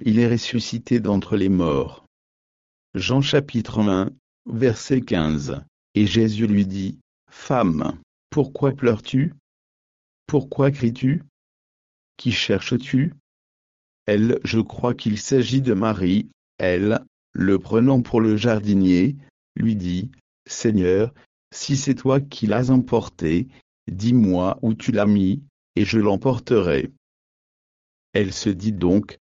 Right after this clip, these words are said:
Bon, c'est le jardinier. » Elle vient au sépulcre, le corps du Christ,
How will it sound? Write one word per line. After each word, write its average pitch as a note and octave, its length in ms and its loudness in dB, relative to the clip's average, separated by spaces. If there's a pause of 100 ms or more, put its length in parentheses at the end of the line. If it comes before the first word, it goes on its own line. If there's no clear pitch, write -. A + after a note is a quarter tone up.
(120)
Bon, G#2+ 420 0 (340)
c'est - 300 0
le A2+ 200 4
jardinier. » G2+ 800 2 (920)
Elle G#2+ 240 0
vient C3+ 260 2
au B2 100 2
sépulcre, A2 760 -4 (360)
le G#2+ 200 2
corps A#2 320 2
du G#2+ 180 -4
Christ, A2+ 560 -2